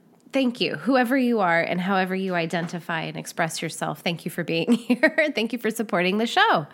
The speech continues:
Um, if you wanna know how to support the show, um, <clears throat> excuse me, go over to my Patreon page, uh, for Astrology and Stuff. Um, that's the name that if you search, type into the search bar on the Patreon website, you can find me there.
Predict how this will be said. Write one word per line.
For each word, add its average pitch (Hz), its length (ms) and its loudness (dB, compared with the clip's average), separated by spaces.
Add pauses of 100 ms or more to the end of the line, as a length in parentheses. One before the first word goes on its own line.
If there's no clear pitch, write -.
(480)
Um, 214 320 6
if - 180 -2
you 311 160 4
wanna 220 220 4
know 165 180 2
how 160 460 0
to 160 440 -4
support 156 420 -6
the 151 60 -8
show, 156 440 -2 (420)
um, 208 380 2
<clears throat> - 40 -4
excuse 370 600 4
me, 185 200 0 (720)
go 240 140 6
over 233 200 4
to 208 440 0
my 180 220 0
Patreon 220 560 0
page, 208 520 -2 (340)
uh, 196 280 4
for 190 360 0
Astrology 208 920 0
and 214 180 0
Stuff. 214 580 0 (420)
Um, 202 460 2
that's 196 260 -2
the 202 100 -2
name 185 460 0
that 185 200 0
if - 140 -6
you 185 320 -2
search, - 520 -4
type 220 180 -2
into 214 120 2
the 190 120 0
search 208 340 -4
bar 185 480 2
on 185 180 -2
the 185 80 -4
Patreon 180 460 -4
website, 185 600 -4
you 170 120 -6
can 175 160 -8
find 170 280 -6
me 165 120 -6
there. 254 460 2